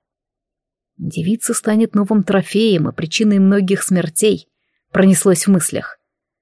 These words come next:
Но с этим ничего не поделаешь. Мужчин было много, и все они желали ощутить женскую ласку, поэтому моногамия осталась лишь в истории.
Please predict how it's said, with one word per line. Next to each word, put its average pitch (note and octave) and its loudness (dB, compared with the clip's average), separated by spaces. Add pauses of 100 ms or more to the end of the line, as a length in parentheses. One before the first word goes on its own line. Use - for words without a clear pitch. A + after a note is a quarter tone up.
(400)
Но - -4
с - -4
этим G#3 2
ничего G3 2
не F#3 2
поделаешь. F3 -2 (880)
Мужчин B3+ 6
было A#3 6
много, G3 2 (360)
и F3 -8
все A#3 4
они A3+ 4
желали G#3 4
ощутить F#3+ -2
женскую E3+ -2
ласку, - -2 (340)
поэтому A#3 6
моногамия A3+ 4
осталась G#3+ 0
лишь A3 0
в G#3+ 0
истории. G3+ 0